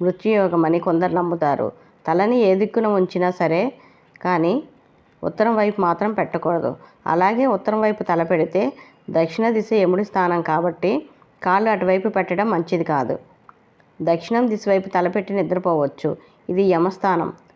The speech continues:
వాస్తు ప్రకారం ఈ దిశలో తలపెట్టి పడుకోవటం ఉత్తమమైందిగా పరిగణించబడుతుంది. ఈ దిశలో నిద్రించడం వల్ల ఆరోగ్యానికి, ఆయుష్కి చాలా మంచిదని, అన్ని రకాల మానసిక సమస్యలు తొలగుతాయని నమ్ముతారు.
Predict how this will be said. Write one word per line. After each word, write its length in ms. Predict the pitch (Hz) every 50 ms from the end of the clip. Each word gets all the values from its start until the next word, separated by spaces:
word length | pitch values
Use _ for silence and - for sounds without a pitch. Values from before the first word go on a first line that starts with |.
| _ _ - 156
వాస్తు 260 | 165 180 180 - 240 208 220
ప్రకారం 400 | 214 214 202 190 185 190 208 208 190 185
ఈ 40 | 196 180
దిశలో 280 | 180 175 - 190 196 208 202 202
తలపెట్టి 380 | 180 180 185 190 190 185 196 185 185
పడుకోవటం 520 | 170 180 175 - 190 175 160 170 170 190 254 311 - - - - - _ _ - 175
ఉత్తమమైందిగా 680 | 170 - 214 202 208 208 196 190 190 185 170 180 214 214 214 202
పరిగణించబడుతుంది. 920 | 170 185 185 202 208 196 196 208 185 175 160 170 165 160 151 147 123 113 - - _ _ _ _ _ _ _ _
ఈ 80 | 180 185 190 185
దిశలో 260 | 190 180 - 233 233 254 240 208
నిద్రించడం 500 | 185 180 196 208 226 214 - 208 220 208 196
వల్ల 180 | 170 165 165 180 190 240 302 - - - - - _ - 170
ఆరోగ్యానికి, 640 | 185 190 202 208 190 226 226 208 202 196 190 247 233 208
ఆయుష్కి 400 | 190 196 202 196 - - - 135 - -
చాలా 220 | 185 165 170 170 160 160
మంచిదని, 500 | 151 160 - 190 185 180 156 156 170 220 285 302 - - - - _ - 160
అన్ని 180 | 180 196 202 208 202
రకాల 300 | 185 - - 190 214 226 240 226 214
మానసిక 400 | 185 185 190 196 - - 196 202 202 -
సమస్యలు 400 | 185 165 170 170 170 175 165 170 165
తొలగుతాయని 600 | 185 165 165 170 185 185 185 180 170 160 156 170 202 233
నమ్ముతారు. 520 | 202 175 180 175 170 170 170 165 165 175